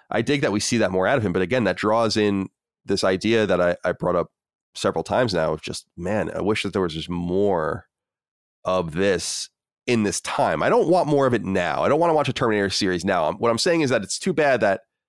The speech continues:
we couldn't have gotten more then to really set the stage better. 'Cause as I understand it, it just kind of all goes downhill from here.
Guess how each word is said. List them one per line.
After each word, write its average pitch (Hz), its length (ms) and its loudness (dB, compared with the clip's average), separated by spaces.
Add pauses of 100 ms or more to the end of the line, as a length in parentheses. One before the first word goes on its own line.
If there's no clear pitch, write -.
(440)
we 117 100 -2
couldn't 120 280 2
have 101 120 0
gotten 98 300 0
more 92 320 2
then 80 640 -2 (240)
to 117 100 0
really 95 240 0
set - 180 -2
the - 80 -10
stage 92 400 -2
better. - 340 -4 (400)
'Cause 104 140 -2
as 101 80 -2
I 127 160 2
understand 117 500 2
it, 82 120 -2
it 80 100 -2
just - 160 -2
kind 92 160 -2
of 85 120 -2
all 85 260 0
goes 85 240 0
downhill 85 340 0
from 104 180 -4
here. 110 280 -2